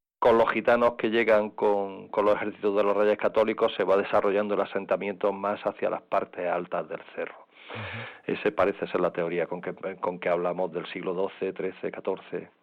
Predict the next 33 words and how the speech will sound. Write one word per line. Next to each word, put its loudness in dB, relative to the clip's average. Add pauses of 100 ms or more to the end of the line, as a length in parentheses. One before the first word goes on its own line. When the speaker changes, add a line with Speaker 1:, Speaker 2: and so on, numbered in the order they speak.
(560)
Speaker 2:
Y 2
con 6
los 6
gitanos, 4
bueno, -2
no -2
con 2
ellos, 2
pero 0 (180)
los -8
gitanos 0
van 2
desarrollando 2
la 4
cultura 0
del 4
flamenco, 0 (460)
ese -2
patrimonio 4
inmaterial 4
andaluz 4
y 2
a 4
la 6
vez 0
universal. 4 (400)
En -2
este 2
sentido, 4
para 6
conocer 2
o 2
para 2